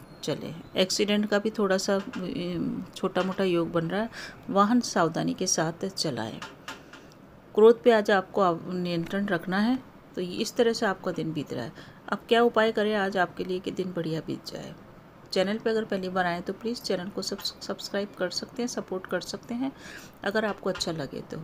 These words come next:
किसी एक नए व्यक्ति को इसे अवश्य ही शेयर कीजिए। अब बात करते हैं उपाय की।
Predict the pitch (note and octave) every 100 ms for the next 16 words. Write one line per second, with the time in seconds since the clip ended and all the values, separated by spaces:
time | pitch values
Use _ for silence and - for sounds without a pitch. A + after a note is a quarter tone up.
0 | - - - - - - - G#3+ A3+ G#3+
1 | A3 A3+ A3 G3 - G3+ G3+ - G3 -
2 | G3 G#3+ - A#3+ A#3+ - E3 D3+ - -
3 | - - D#3 - - G#3+ A3 G#3+ A3 -
4 | A#3 A#3+ - D#3+ D3+ D3 -